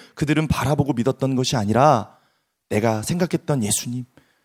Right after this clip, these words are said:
내가 좋아하는, 내가 원하는 것을 들어주는, 표적을 행하고, 여러분, 그들의 기준은 말씀이 아니라 뭐였다는 거예요? 능력이었다는 거죠.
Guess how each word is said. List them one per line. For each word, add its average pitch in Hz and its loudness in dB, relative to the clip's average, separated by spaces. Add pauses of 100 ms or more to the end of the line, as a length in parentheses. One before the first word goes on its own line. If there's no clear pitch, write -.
(180)
내가 165 8
좋아하는, 156 6
내가 165 8
원하는 196 8
것을 185 4
들어주는, 147 2 (400)
표적을 185 6
행하고, 135 2 (400)
여러분, 214 6
그들의 190 4
기준은 165 0
말씀이 156 0
아니라 120 0
뭐였다는 113 2
거예요? 107 -4 (1000)
능력이었다는 147 4
거죠. - -18